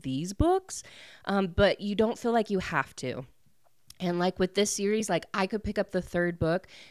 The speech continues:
not knowing what happened in the first and second, and still kind of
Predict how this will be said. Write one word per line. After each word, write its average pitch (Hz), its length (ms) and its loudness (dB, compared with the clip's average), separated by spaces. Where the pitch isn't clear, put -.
not 185 280 2
knowing 190 320 4
what 175 160 -2
happened 170 340 -2
in 170 80 -2
the 165 60 -2
first 170 320 -2
and 170 120 -6
second, 254 500 -2
and 170 380 -2
still 196 420 0
kind 180 240 2
of 165 80 -4